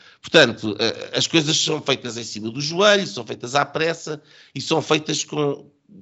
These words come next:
com um olho, quanto a mim, claro, no eleitorado do Partido Socialista. Por isso é que o Chega é cada vez mais estatista, eh, e cada vez menos aquele, eh, Chega inicial que, que, que nós viemos a conhecer. Ahm, posto isto, e dá para fazer aqueles números, como ontem no debate com a,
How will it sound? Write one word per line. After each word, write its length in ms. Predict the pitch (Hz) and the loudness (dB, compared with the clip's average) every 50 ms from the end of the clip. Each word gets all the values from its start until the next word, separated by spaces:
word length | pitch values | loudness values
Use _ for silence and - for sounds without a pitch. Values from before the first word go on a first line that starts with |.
| - _ | -20 _
com 140 | _ 160 175 | _ -2 0
um 260 | 175 170 165 156 147 | 2 2 2 2 4
olho, 280 | 143 139 131 127 143 - | 4 4 2 2 -2 -6
quanto 280 | - - 104 98 101 | -8 -8 -10 -4 -4
a 40 | 120 | -4
mim, 240 | 117 117 117 117 117 117 | -2 -2 -4 -4 -6 -6
claro, 520 | - 117 113 110 110 107 110 117 127 - - _ _ _ _ _ _ _ _ - - | -2 0 0 0 0 0 -2 -4 -8 -10 -14 _ _ _ _ _ _ _ _ -12 -4
no 200 | 233 175 170 185 | 2 6 8 8
eleitorado 540 | 196 185 180 185 170 - 180 185 180 175 180 | 8 8 8 6 4 4 2 2 2 2 -2
do 40 | - | -4
Partido 340 | - 185 165 - 185 160 - | -4 -4 -4 -4 -10 -12 -12
Socialista. 460 | - - 226 254 294 247 - - 233 | -10 -6 -2 0 0 0 0 -2 -6
Por 100 | - - | -10 -8
isso 120 | - - | -8 -8
é 20 | 117 | -8
que 120 | - - | -8 -8
o 40 | 131 | -6
Chega 220 | - - 151 151 | -4 -4 -2 -2
é 20 | 151 | -4
cada 220 | 151 160 151 160 165 | -4 -6 -6 -6 -4
vez 180 | 165 175 151 | -2 -4 -2
mais 260 | 156 170 175 175 151 | 0 0 0 0 0
estatista, 720 | - - - - 214 208 - 269 294 294 - - - - - - _ _ _ _ _ _ - _ _ - | 0 -4 0 0 0 0 0 -6 -6 -6 -6 -8 -10 -12 -12 -12 _ _ _ _ _ _ -20 _ _ -6
eh, 120 | 87 - - | -6 -4 -4
e 60 | - | 0
cada 220 | - 139 127 127 | 2 4 4 4
vez 180 | 123 127 139 135 | 4 4 2 2
menos 220 | 127 139 143 143 | 4 2 2 2
aquele, 460 | 143 - - 139 143 139 139 143 135 - - - _ 139 | 0 -4 0 0 2 2 2 0 -2 -6 -10 -18 _ -18
eh, 380 | 131 127 - - - - - | -18 -18 -18 -20 -20 -14 -6
Chega 340 | 127 - - 147 147 135 135 | -2 0 2 4 2 2 2
inicial 680 | 139 139 143 139 - - - 135 147 143 147 139 - - | 0 0 0 -2 -4 -6 -2 0 2 2 2 0 -2 -8
que, 180 | - - 123 | -16 -18 -18
que, 160 | 120 - - _ _ | -18 -18 -20 _ _
que 60 | - 123 | -6 -2
nós 380 | 127 123 120 107 - - - - _ - - - - - _ _ | -2 0 0 -2 -4 -8 -10 -14 _ -20 -20 -20 -20 -20 _ _
viemos 380 | 113 120 135 147 139 135 117 123 | -4 2 4 4 4 4 0 -4
a 40 | |
conhecer. 520 | 113 113 113 104 98 95 - - - - - - _ _ _ _ _ _ _ _ _ _ _ _ - | -6 -6 -10 -10 -10 -10 -12 -12 -12 -14 -16 -18 _ _ _ _ _ _ _ _ _ _ _ _ 4
Ahm, 460 | 147 151 151 151 151 151 156 151 - | 6 6 6 6 6 2 0 -2 -6
posto 280 | - - 240 226 - - | 0 0 0 0 2 -2
isto, 180 | 220 - - 143 | -6 -6 -4 -4
e 40 | |
dá 120 | 139 147 147 | -2 -2 -4
para 100 | - - | -4 -6
fazer 180 | 170 151 180 | -10 -6 -6
aqueles 380 | 180 175 - 190 185 180 175 180 | -6 -6 -4 -6 -4 -4 -4 -4
números, 340 | 180 190 202 214 220 220 - | -4 -4 -2 -2 -2 -4 -4
como 240 | - 185 165 147 135 | -4 -6 -4 -4 -6
ontem 180 | 120 117 113 | -6 -6 -6
no 140 | 110 123 123 | -6 -6 -6
debate 420 | 117 117 147 156 135 107 - - 90 | -2 0 2 2 2 2 -2 -10 -16
com 300 | - - 104 110 107 107 | -6 -2 0 2 4 4
a, 300 | 110 110 110 110 110 | 6 6 6 4 2